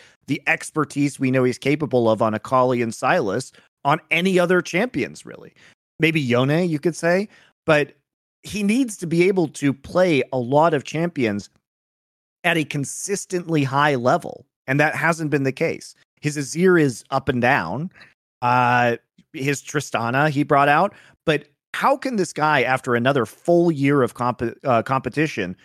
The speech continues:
just not have kind of reached the next level? Like, I think he's just capped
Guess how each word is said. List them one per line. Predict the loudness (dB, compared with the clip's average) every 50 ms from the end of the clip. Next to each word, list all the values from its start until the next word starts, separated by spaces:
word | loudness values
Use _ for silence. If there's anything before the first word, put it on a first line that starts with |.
| _ _ _
just | -10 -10 -10 -4
not | -2 0 0 2 2
have | 0 0 -2
kind | -2 -2 -2 -2
of | -2 -2 -4 -4
reached | -4 -4 -4 -8 -12 -8 -6
the | -4 -2
next | 0 0 -2 -4 -6 -4
level? | -2 -2 -2 -2 -6 -14 -20 _ _ _ _ _ _ _ _ _ _ _ _
Like, | -4 -2 0
I | 0 0
think | 0 -2 -2
he's | -4 -6 -6 -8
just | -12 -16 -16 -12
capped | -6 -4 -4 -4 -4 -6 -12 -20 -20 -20